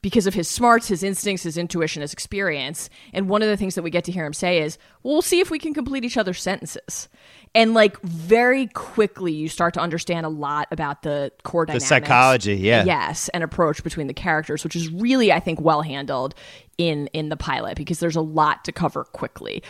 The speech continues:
Speaker 1: What, what did you think of, speaking of kind of, um, shorthand and assists that we get in the premiere, what did, what did you think of the Tarantino narration?
Speaker 2: I love, so there's three things.
Speaker 1: <laughs> Amazing.
Speaker 2: I was just predisposed to like this. We had
Speaker 1: It's
Speaker 2: Tarantino as the
Speaker 1: incredible.
Speaker 2: narrator.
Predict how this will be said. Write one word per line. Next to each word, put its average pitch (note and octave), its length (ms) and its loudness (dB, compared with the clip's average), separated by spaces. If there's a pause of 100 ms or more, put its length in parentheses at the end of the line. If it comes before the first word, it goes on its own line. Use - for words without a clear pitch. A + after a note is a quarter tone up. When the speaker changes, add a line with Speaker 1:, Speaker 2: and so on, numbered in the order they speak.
Speaker 1:
What, B3+ 200 6
what B3+ 200 4
did A#4+ 180 -2
you B4+ 100 -8
think G4 300 -2
of, C4 180 2
speaking C4+ 400 -6
of A#3 140 -2
kind G3+ 180 -2
of, E3+ 100 -2
um, D#3 480 -2 (220)
shorthand A#3 540 2
and F3+ 80 -2
assists G#3+ 400 -2
that G3 100 -2
we F#3+ 100 0
get F3+ 200 0
in F3+ 80 -2
the E3+ 80 -2
premiere, F#3+ 360 -2
what F3+ 200 4
did, F4+ 100 0 (140)
what A4+ 140 6
did C5 120 2
you C5 160 -2
think G4+ 200 0
of F#4+ 120 -2
the G4+ 80 -2
Tarantino F#4 720 0
narration? A3 840 0
Speaker 2:
I D3+ 140 6
love, D#3 340 4
so D#3+ 260 0
there's D3 320 0
three F3+ 260 -2
things. C#3 680 -6 (140)
Speaker 1:
<laughs> D5 120 -14
Amazing. G4+ 1000 2 (220)
Speaker 2:
I F3 140 8
was F#3 120 2
just F#3+ 220 -4
predisposed F#3 560 4
to D#3+ 80 -2
like D3+ 260 0
this. C3 380 -2
We D#3 120 0
had D3+ 100 4
Speaker 1:
It's - 100 0
Speaker 2:
Tarantino G3+ 400 2
as F#3+ 160 6
the G3 60 -2
Speaker 1:
incredible. E3 40 2
Speaker 2:
narrator. C#3+ 600 4